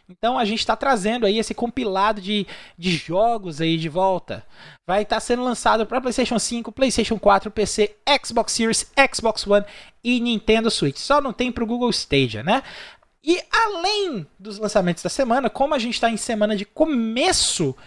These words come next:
de, de, de mês, né? A gente tem aí os lançamentos dos jogos, dos serviços de assinatura, tanto do PlayStation Plus quanto do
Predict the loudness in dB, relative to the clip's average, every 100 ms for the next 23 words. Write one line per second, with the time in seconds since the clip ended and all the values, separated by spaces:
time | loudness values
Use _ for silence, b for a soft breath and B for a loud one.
0 | B B B -10 -2 2 2 2 2 0
1 | -4 -6 -6 -6 -10 -14 -6 0 2 2
2 | -4 -6 -4 -2 0 0 0 0 -2 0
3 | 2 2 -2 -6 -8 -8 -2 0 2 0
4 | -2 -2 2 0 0 -6 B B B -8
5 | 2 2 2 -2 0 2 2 2 -2 0
6 | 0 0 -2 -2 -2 -2 0 0 0 2
7 | 2 0 B B B 4 4 4 0 0